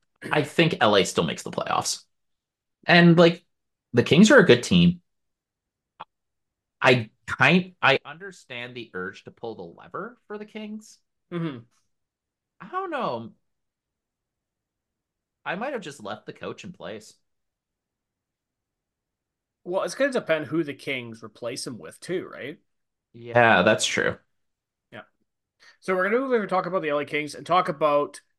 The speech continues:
Speaker 2: the kings of the Pacific right now, the Vancouver Canucks, who have re-signed general manager Patrick Allvin to a multi-year contract extension. I am the,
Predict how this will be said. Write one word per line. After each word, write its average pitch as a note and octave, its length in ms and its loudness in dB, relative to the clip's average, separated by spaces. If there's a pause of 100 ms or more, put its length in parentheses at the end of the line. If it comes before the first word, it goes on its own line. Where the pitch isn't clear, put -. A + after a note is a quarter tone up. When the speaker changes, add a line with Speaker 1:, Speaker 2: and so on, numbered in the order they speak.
(160)
Speaker 2:
the D#3 100 -6
kings F3 760 -4
of C3 120 -16
the C#3 60 -20
Pacific C#3+ 420 -14
right B2 180 -10
now, G#2 360 -14 (120)
the C#3 120 -6
Vancouver D#3+ 720 -2
Canucks, C3+ 560 -8 (240)
who E3+ 160 -4
have D3 220 -4
re-signed F#3+ 540 -2
general D3+ 200 -4
manager F3+ 540 -6
Patrick - 500 -6 (180)
Allvin E3+ 640 -2
to D#3 160 -10
a C3 80 -4
multi-year E3+ 640 -6
contract D#3+ 600 -12
extension. F#3 920 -10 (720)
I F3 220 4
am C#3+ 240 0
the, A2+ 340 -10